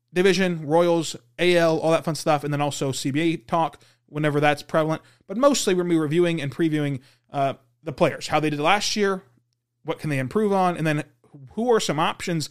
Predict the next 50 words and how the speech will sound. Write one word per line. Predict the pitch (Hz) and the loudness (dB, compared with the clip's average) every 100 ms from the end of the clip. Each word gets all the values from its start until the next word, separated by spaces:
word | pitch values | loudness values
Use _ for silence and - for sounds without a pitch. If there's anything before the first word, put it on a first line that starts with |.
| - _ - | -14 _ -6
either | 165 147 | 0 0
down | 139 139 | 0 -2
on | 135 | -4
the | |
farm | 139 233 233 196 151 - | -4 0 2 2 0 -4
or | 131 | -6
via | 135 | -2
trades | 143 - 220 214 185 139 | -4 -2 0 2 0 -2
or | 143 | -6
via | 131 143 143 - _ | -4 -2 -4 -8 _
free | _ 220 | _ 0
agency | 240 185 190 175 - - - | 0 0 -4 -4 -6 -18 -4
that | 196 - | -4 2
come | 220 226 190 | 4 4 2
and | 190 | -2
could | - 185 175 - _ _ _ | 2 2 0 -4 _ _ _
upgrade | 185 - 180 156 | -2 0 -2 0
that | 147 - | -2 -4
position | 143 180 - 135 | -4 -2 -2 -6
of | 120 - | -8 -10
shortstop | - 190 - - 139 - | -2 -2 -2 -4 -8 -8
or | |
second | - 190 202 | -6 -4 -4
base | 196 190 151 - | -4 -2 -4 -4
or | 156 147 _ _ | -4 -4 _ _
whatever | 202 233 226 | 0 4 4
position | 214 196 | 2 0
we're | 185 | 0
talking | 170 160 | -2 0
about | 165 143 | -2 -2
that | - | -4
certain | - 139 139 | -6 -6 -6
day. | 127 - _ _ _ | -6 -10 _ _ _
So | 151 | 0
a | |
lot | 185 240 | 2 2
to | |
look | 262 | -2
forward | - 214 202 | 0 0 0
to. | 208 185 180 _ _ | 2 2 0 _ _
We're | 156 | -4
here | 175 | 0
for | 170 | 2
you | 156 | 2
every | 220 | 2
single | 226 240 | 0 -2
day | 202 190 | 0 -2
talking | 180 151 156 | -2 -4 -2
Royals | 160 180 | -2 -4
baseball. | - 180 - 170 156 143 | -4 -6 -4 -4 -4 -4